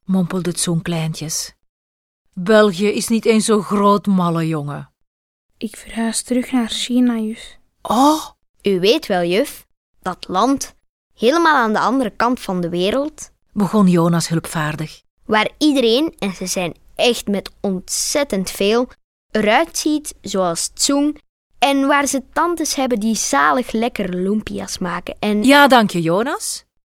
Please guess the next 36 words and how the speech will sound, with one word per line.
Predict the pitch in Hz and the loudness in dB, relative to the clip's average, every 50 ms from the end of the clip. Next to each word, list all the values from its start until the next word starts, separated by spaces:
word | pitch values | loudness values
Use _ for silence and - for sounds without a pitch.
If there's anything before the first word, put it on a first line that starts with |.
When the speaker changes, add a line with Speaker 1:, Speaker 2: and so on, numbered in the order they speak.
| _ _ _ _ | _ _ _ _
Speaker 1:
kwam | - 208 190 175 | 0 2 2 2
de | 165 165 | 2 2
juf | 160 165 147 - | 0 0 -2 -4
streng | - - - 151 151 147 - | -6 -8 -6 -4 -4 -4 -4
tussen | - 156 - 156 | -4 -6 -6 -6
beiden. | 135 143 139 139 139 147 151 156 - _ _ _ _ _ _ _ _ _ _ _ _ _ _ _ _ _ _ | -6 -6 -6 -6 -8 -10 -12 -14 -16 _ _ _ _ _ _ _ _ _ _ _ _ _ _ _ _ _ _
"Wil | - 269 262 277 269 | -2 2 4 4 4
je | 247 262 269 | 4 2 2
eigenlijk | - 247 254 254 - 240 220 - | 2 2 2 2 2 0 -2 -2
liever | 208 208 190 175 156 | -2 -2 0 0 -2
hier | 127 151 240 330 392 - | 0 2 2 2 2 2
blijven?" | - 165 147 139 143 160 - 294 339 - - _ _ _ _ _ _ - | 0 -4 -4 -4 -4 -6 -6 -8 -8 -8 -10 _ _ _ _ _ _ -10
vroeg | 151 143 160 147 - - | -4 -2 -2 -2 -2 -2
ze, | - 131 139 - _ _ _ | -4 -6 -8 -10 _ _ _
veel | - - 160 143 135 | -6 -2 -2 -2 0
vriendelijker | - 185 254 277 247 170 135 135 - 139 131 135 | 2 2 2 2 2 2 0 -2 -4 -6 -4 -2
nu, | 139 175 254 339 - _ _ _ _ _ _ _ | -2 -2 -2 -4 -6 _ _ _ _ _ _ _
waarschijnlijk | 139 127 - - - 269 302 330 349 339 - 220 | -6 -4 -4 -2 0 0 0 0 -2 -2 -2 0
omdat | 180 165 165 | 0 0 -2
de | - | -4
vraag | 123 - 190 208 226 - | -6 -4 -2 -2 -2 -2
voor | - - 180 - | -4 -6 -6 -4
Tsung | - - - 147 135 127 | -2 -2 -2 -2 -2 -2
bedoeld | 139 135 135 139 139 - | -2 -4 -4 -4 -6 -8
was. | 143 139 147 - - - - _ _ _ _ _ | -10 -8 -6 -6 -6 -8 -10 _ _ _ _ _
Speaker 3:
"Natuurlijk | _ - 220 233 254 - _ _ - 311 311 330 330 330 320 320 - | _ -4 -2 -2 -4 -4 _ _ 0 0 2 2 2 0 -2 -2 -2
wil | 277 285 285 | -2 0 0
ik | 269 269 269 269 | 0 0 0 0
niet | 262 247 247 226 | 2 2 0 0
liever | 240 240 262 247 240 208 233 220 | 0 0 0 0 2 2 0 0
hier | 214 208 214 202 185 | 0 0 -2 -2 -4
blijven," | 190 196 196 185 175 180 185 175 - | -4 -2 -2 0 0 -2 -4 -6 -4
Speaker 1:
schudde | - - 240 240 202 196 | -2 0 2 4 4 4
Jonas | 185 175 170 175 175 160 | 6 6 4 4 2 2
het | 156 156 - | 0 -4 -6
hoofd. | - 156 143 135 - - - - - | -6 -6 -6 -6 -8 -10 -14 -16 -20